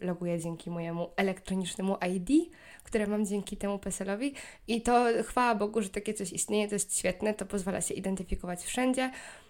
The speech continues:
e, i używacie sobie takiego I D do, do, w zasadzie do logowania się do wszystkich takich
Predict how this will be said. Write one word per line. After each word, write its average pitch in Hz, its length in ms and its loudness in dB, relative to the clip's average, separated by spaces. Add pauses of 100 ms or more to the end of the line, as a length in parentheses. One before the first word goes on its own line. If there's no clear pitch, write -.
(160)
e, 196 340 4
i - 140 0
używacie 202 400 0
sobie 190 200 2
takiego 185 320 -6
I 180 160 0
D 180 140 -4
do, 170 300 0 (880)
do, 208 380 2 (280)
w - 40 -8
zasadzie 254 320 0
do 233 60 2
logowania 226 380 4
się 202 80 0
do 214 100 0
wszystkich 214 420 -2
takich 208 380 -2